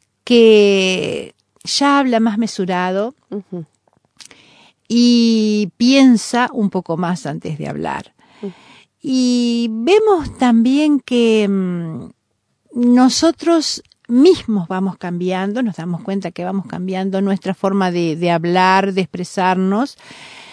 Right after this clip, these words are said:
Speaker 1: porque, como decían ustedes, la palabra tiene poder,
Speaker 2: Ujú.
Speaker 1: y tiene mucho poder.
Speaker 2: Sí, claro.
Speaker 1: Y cada una de las palabras que ustedes leían, yo la-, las estaba escuchando, si nos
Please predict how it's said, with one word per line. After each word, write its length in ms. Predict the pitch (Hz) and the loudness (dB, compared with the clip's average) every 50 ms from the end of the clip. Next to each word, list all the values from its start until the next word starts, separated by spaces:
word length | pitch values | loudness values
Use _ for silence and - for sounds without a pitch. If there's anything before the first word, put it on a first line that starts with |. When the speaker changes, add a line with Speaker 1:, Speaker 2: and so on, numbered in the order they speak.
| - - - - - _ _ _ _ _ _ _ | -20 -20 -20 -20 -20 _ _ _ _ _ _ _
Speaker 1:
porque, 720 | - 277 285 269 233 - - 247 254 247 240 233 226 220 - | 0 0 0 0 0 -4 -4 0 2 4 4 4 4 2 2
como 280 | - 226 220 220 226 220 | 2 2 2 4 4 4
decían 420 | 220 226 - - - 311 311 254 | 2 2 0 0 0 2 2 4
ustedes, 840 | 214 196 - - - - 269 254 220 190 180 180 180 - - - - _ - | 2 2 0 -4 -2 2 4 6 6 4 4 2 -2 -4 -8 -14 -16 _ -14
la 280 | - 196 208 208 202 196 | -8 -2 0 0 0 0
palabra 580 | 190 196 196 196 202 202 214 220 233 233 226 | 0 -2 0 0 0 0 -2 -2 -2 -4 -4
tiene 320 | - - 214 208 208 202 190 | -4 -4 -2 0 0 -2 -2
poder, 560 | _ - 180 175 165 160 160 160 160 160 165 | _ -6 -6 -6 -6 -6 -8 -8 -8 -6 -6
Speaker 2:
Ujú. 300 | 175 175 165 156 156 156 - | -6 -6 -6 -8 -10 -10 -8
Speaker 1:
y 120 | - 190 | -8 -4
tiene 260 | 175 226 226 220 202 | -2 0 0 0 0
mucho 760 | 185 180 180 196 220 247 285 285 240 202 170 156 - - 170 160 | 0 -2 -2 -2 0 0 0 0 0 -2 -4 -6 -8 -10 -10 -10
poder. 440 | - 160 160 165 170 165 160 160 165 | -8 -8 -6 -4 -4 -4 -4 -4 -6
Speaker 2:
Sí, 40 | 165 | -8
claro. 160 | 151 147 143 143 - - - - - - - - | -10 -10 -12 -12 -14 -18 -20 -20 -20 -18 -8 -2
Speaker 1:
Y 160 | 254 254 214 | -2 -2 0
cada 320 | - - 370 392 381 403 | 0 0 0 2 2 0
una 280 | 370 359 339 311 294 269 | 0 0 0 0 0 0
de 100 | 240 208 | 0 0
las 140 | 214 180 - | -2 -4 -4
palabras 440 | - 214 214 214 226 254 262 240 | -4 -4 -2 -2 -2 -2 -2 -4
que 80 | - 214 | -4 -6
ustedes 380 | 185 - 214 202 220 226 202 185 | -6 -4 -2 0 0 0 -2 -2
leían, 420 | 196 180 170 180 202 220 220 214 | -4 -4 -4 -2 -2 -2 -2 -2
yo 160 | 196 - 214 | -2 -2 -4
la-, 140 | 214 190 - | -4 -4 -4
las 320 | - 190 180 180 - - | -6 -6 -6 -8 -8 -10
estaba 320 | 196 - - 196 196 202 196 | -12 -10 -8 -6 -4 -4 -4
escuchando, 880 | 170 - - 214 196 - - - 185 190 196 202 202 202 220 226 262 - _ - - - - - - | -6 -6 -6 -6 -6 -6 -4 -4 -2 -2 0 0 0 0 0 -2 -4 -6 _ -20 -20 -20 -20 -20 -14
si 240 | - - - 277 | -4 2 4 4
nos 440 | 254 262 233 185 - - - - - | 6 6 4 2 -2 -6 -6 -8 -10